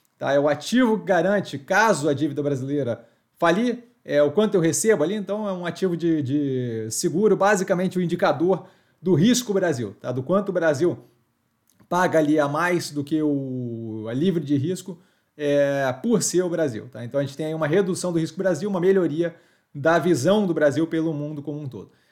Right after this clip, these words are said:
Tá? O Fed subindo zero vírgula vinte e cinco por cento, como esperado, a taxa de juros americana,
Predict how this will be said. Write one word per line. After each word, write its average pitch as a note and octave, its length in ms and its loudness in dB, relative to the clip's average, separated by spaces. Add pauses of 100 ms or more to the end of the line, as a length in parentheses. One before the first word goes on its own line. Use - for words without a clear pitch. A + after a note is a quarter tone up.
(200)
Tá? C#3 120 0
O D#3 80 4
Fed G#3 400 4
subindo F#3+ 460 0
zero G3+ 240 6
vírgula F#3 140 -2
vinte F#3 80 -4
e - 40 -10
cinco F#3 180 -6
por E3+ 140 -2
cento, E3+ 340 -2 (420)
como A3+ 200 6
esperado, F3 560 2
a C#3+ 40 0
taxa E3 200 -4
de C#3+ 80 -8
juros D#3 200 -2
americana, G#3+ 580 0